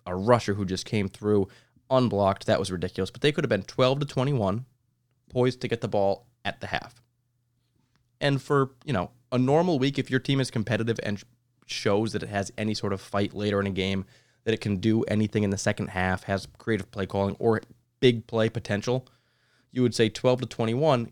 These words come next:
getting the ball, we're in this game, absolutely. Us as Jets fans, we know we haven't really stopped the Chiefs so much in this game. They're probably going to continue to score on us.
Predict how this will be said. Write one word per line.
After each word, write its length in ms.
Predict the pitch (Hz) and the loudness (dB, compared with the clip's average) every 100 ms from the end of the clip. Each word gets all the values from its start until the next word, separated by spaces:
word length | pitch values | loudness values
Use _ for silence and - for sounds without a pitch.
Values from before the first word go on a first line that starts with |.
| - | -6
getting 260 | 117 113 107 | -2 0 0
the 60 | |
ball, 400 | 101 131 101 101 _ _ _ - | 2 4 4 2 _ _ _ -2
we're 180 | 143 | 2
in 80 | 170 | 2
this 140 | 120 - | 0 -2
game, 200 | 87 - | -6 0
absolutely. 600 | 98 95 113 135 - - _ _ _ _ _ _ _ _ | 0 0 2 2 0 -8 _ _ _ _ _ _ _ _
Us 160 | 147 131 | -4 -2
as 100 | 98 | 0
Jets 240 | 120 113 | 2 2
fans, 280 | - 95 - | 0 -2 0
we 100 | 113 | 0
know 160 | 104 95 | 2 2
we 180 | 101 | 0
haven't 220 | 107 98 69 | -2 -2 -4
really 160 | 92 | -6
stopped 300 | 95 98 - | -2 -2 -2
the 60 | - | -6
Chiefs 300 | - 110 - | -2 -2 0
so 200 | 101 95 | -2 0
much 320 | 95 92 - _ _ _ _ | 0 -4 -10 _ _ _ _
in 160 | - 98 | -4 -2
this 160 | 92 | -2
game. 320 | - 90 90 95 _ | -2 0 0 -2 _
They're 120 | 117 110 | -2 2
probably 320 | 120 113 104 | 4 2 2
going 180 | 101 95 | 0 -2
to 60 | |
continue 340 | - 104 104 92 | -4 -6 -4 -4
to 60 | |
score 260 | - 95 87 | -2 0 0
on 120 | 87 | 0
us. 220 | 92 - | -2 -6